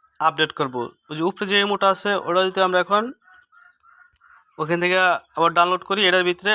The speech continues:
ওটা ঢুকে অ্যাডজাস্ট হয়ে যাবো। অ্যাডজাস্ট হয়ে গেলে আপনারা রিপোর্ট করতে পারবেন। দুই হাজার পঁচিশ সালের ইমো দিয়ে আপডেট পাবে, রিপোর্ট করতে পারবেন। এই যে দেখেন, এখান থেকে এটা ডাউনলোড হইতেছে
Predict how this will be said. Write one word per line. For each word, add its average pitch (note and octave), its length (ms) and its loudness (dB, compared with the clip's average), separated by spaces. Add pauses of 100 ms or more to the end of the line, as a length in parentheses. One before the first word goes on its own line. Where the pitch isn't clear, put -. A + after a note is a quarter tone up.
ওটা G3+ 140 2 (420)
ঢুকে D#3 320 -4
অ্যাডজাস্ট D#3+ 360 -2
হয়ে C3+ 140 -2
যাবো। A#2 160 -4 (240)
অ্যাডজাস্ট D3+ 360 -2
হয়ে F3 140 0
গেলে G3+ 160 0 (760)
আপনারা E3 300 0
রিপোর্ট E3 260 -6
করতে F3+ 220 0
পারবেন। F#3+ 240 2 (720)
দুই E3 140 0
হাজার D#3+ 240 0
পঁচিশ E3+ 320 -8
সালের E3 240 0
ইমো E3+ 180 -2
দিয়ে F3 200 2
আপডেট D#3 260 -2 (680)
পাবে, D3+ 200 -4 (100)
রিপোর্ট D3+ 260 -6
করতে C#3+ 240 -4
পারবেন। A2 240 -4 (1040)
এই D#3 80 0
যে D#3+ 60 0 (100)
দেখেন, F3+ 260 -2 (1700)
এখান E3 220 -2
থেকে E3+ 180 -2
এটা E3 180 0
ডাউনলোড D#3+ 300 -2
হইতেছে E3 340 -4